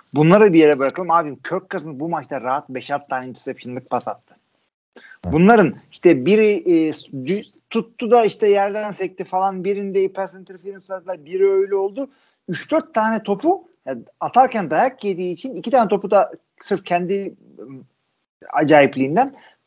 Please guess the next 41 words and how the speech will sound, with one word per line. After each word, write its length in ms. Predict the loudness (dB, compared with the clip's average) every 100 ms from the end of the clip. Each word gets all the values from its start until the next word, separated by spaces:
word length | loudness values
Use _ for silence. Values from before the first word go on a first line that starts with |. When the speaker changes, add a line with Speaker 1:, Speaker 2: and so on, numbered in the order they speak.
| _
Speaker 1:
to-, 300 | -4 -4 0
tıngır 280 | 2 6 6
mıngır 280 | 6 4 2
gitti 260 | -2 -4
havada 280 | -4 -2 -4
böyle. 220 | -4 -6 -2
Aa 240 | -2 -2
dedim 260 | -4 -8 -10
o 140 | -8
top 160 | -6 -4
elden 280 | -4 -4
çıktı. 220 | -8 -10 -8
Ben 140 | -6
dedim 140 | -8
ki, 80 | -12
"Kesin 320 | -10 -8 -6
interception." 500 | -8 -8 -8 -8 -10 -16 _ _ _ -2
Complete 440 | 0 2 0 2
olmaların 440 | 0 0 0 -2
tek 220 | -2 -6 0
sebebi 320 | 0 0 0
attığı 340 | -2 0 4
adam 280 | 4 2 0
bomboş. 480 | 0 0 -8 -10 -20 _ _ _ _ _ _ _ -10
Adam 240 | -8 -8
Thielen 300 | -4 -4 -4
falan 280 | -6 -8 -6
öyle, 260 | -8 -12 -12 -10
Justin 280 | -10 -10 -4
Jefferson 320 | -4 -4 -6
falan 220 | -4 -2
öyle 240 | -4 -8 -10 -14
iki 180 | -14 0
tane, 140 | 2
Speaker 2:
Ama 140 | 4 4
Speaker 1:
üç 40 |
Speaker 2:
yani 100 | 4
Speaker 1:
tane 160 | 2 0
top 220 | -2 0
da 60 |
tuttular. 380 | -4 -4 -10 -10